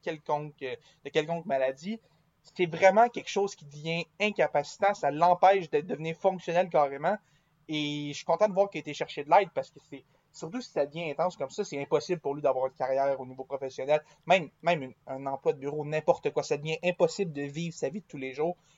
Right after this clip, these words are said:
Et le fait de le voir qu'il a été capable d'aller chercher de l'aide, son trouble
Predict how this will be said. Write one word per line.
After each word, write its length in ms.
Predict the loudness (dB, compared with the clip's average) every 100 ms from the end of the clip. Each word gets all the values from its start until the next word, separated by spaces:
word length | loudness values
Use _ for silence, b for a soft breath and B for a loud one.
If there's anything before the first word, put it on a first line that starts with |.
| -4
Et 140 | -2
le 160 | 2 0
fait 180 | 0 -4
de 220 | -2 -4
le 80 | 2
voir 200 | 4 4
qu'il 100 | 2
a 40 |
été 100 | -8
capable 280 | -2 0 0
d'aller 120 | -2
chercher 300 | -6 -10 -4
de 60 | 2
l'aide, 220 | 2 2 b b _
son 200 | -2 0
trouble 300 | 2 2 0